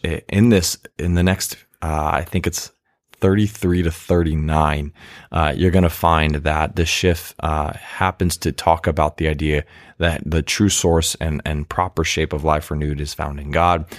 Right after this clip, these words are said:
Uh, and it's not this, like, abrupt, quick turn. It's actually a gradual turning. Um, and it, he'll spend time revisiting the realities of life under judgment, uh, while building toward the solid promises of a renewed and permanent relationship of life with God. And so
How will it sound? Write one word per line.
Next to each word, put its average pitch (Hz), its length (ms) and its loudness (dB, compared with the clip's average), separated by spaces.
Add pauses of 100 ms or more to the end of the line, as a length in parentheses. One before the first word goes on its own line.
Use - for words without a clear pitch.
(200)
Uh, 76 340 -2
and 87 120 2
it's 87 160 0
not 107 180 2
this, 104 160 2
like, 85 140 0
abrupt, 78 480 0
quick - 260 -2
turn. 104 400 2
It's 92 160 -2
actually 90 300 0
a 78 60 0
gradual 78 560 0
turning. 71 500 -6 (420)
Um, 76 440 -2 (180)
and 76 340 0
it, 80 80 0 (140)
he'll 82 300 -2
spend 85 260 0
time 80 260 0
revisiting 78 440 2
the 71 80 0
realities 73 480 0
of 71 100 -2
life 73 240 -2
under 73 160 0
judgment, 73 540 -2 (440)
uh, 78 140 0
while 82 280 4
building 90 500 4
toward 80 260 -2
the 73 80 0
solid 76 280 0
promises 76 520 -4
of 71 100 -4
a 73 40 -2
renewed 73 320 -2
and 73 120 -4
permanent 73 380 -4 (180)
relationship - 560 -4 (240)
of - 180 -14 (200)
life 76 380 -4
with 76 200 -8
God. 71 260 -4
And 73 120 -4
so 90 160 2